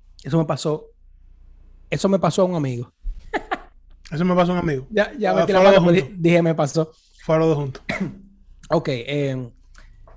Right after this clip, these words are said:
Speaker 1: eso me pasó por desesperado. Una jeva, o sea, me, conociendo una jeva, y, uh,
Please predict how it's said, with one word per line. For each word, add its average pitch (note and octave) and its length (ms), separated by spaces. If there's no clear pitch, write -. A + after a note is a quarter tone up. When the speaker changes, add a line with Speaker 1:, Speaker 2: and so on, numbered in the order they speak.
Speaker 1:
eso G#3 220
me G3 60
pasó E3 200
por D3+ 100
desesperado. G#2+ 540
Una B2+ 220
jeva, F#3 600
o - 40
sea, - 180
me, B2 260
conociendo A#2 420
una A#2 120
jeva, D3+ 500
y, F#3+ 220
uh, G3 80